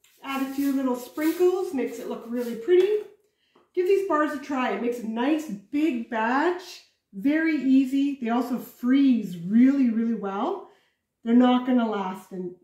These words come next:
in your house. They're just, they disappear very quickly around here. So give this recipe a try. There it is on the card.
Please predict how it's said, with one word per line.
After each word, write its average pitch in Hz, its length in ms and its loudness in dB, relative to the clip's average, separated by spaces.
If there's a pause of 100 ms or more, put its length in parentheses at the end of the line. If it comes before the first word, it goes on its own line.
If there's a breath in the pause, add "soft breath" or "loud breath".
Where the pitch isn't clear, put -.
in 196 180 -8
your 180 220 -8
house. 175 360 -8
They're 190 380 -8
just, 214 380 -10
they 202 100 -4
disappear 226 560 -2
very 208 360 -2
quickly 196 340 -10
around 175 340 -8
here. 175 360 -14 (460)
So 233 220 0
give 277 140 0
this 311 140 -6
recipe 302 340 -4
a 302 60 -4
try. 330 560 -2 (840)
There 226 260 0
it 233 80 2
is 254 260 4
on 240 160 0
the 240 80 0
card. 175 460 -8